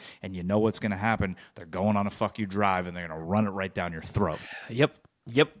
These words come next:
Speaker 2: And you're right. Like, there, eh, there's blame to go around. Right after that, it's a clear interception. It hits off a guy's face mask and bounces to Brandon Ayuk. We,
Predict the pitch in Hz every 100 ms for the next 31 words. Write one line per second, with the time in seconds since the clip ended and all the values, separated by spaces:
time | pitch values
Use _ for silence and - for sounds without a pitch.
0 | _ - 165 156 151 180 156 135 - 139
1 | 135 120 - - _ _ _ _ _ _
2 | _ _ _ _ _ 123 143 - _ _
3 | - - 82 - 123 127 110 131 156 170
4 | 151 156 123 95 92 101 _ _ _ _
5 | _ _ 117 120 147 147 143 - 131 127
6 | 120 - _ _ _ 123 110 101 98 -
7 | 131 160 160 147 135 - 117 - 110 107
8 | 117 127 113 117 107 104 - - 123 117
9 | - 101 98 - 104 104 104 - 104 104
10 | 104 107 107 107 107 104 - 107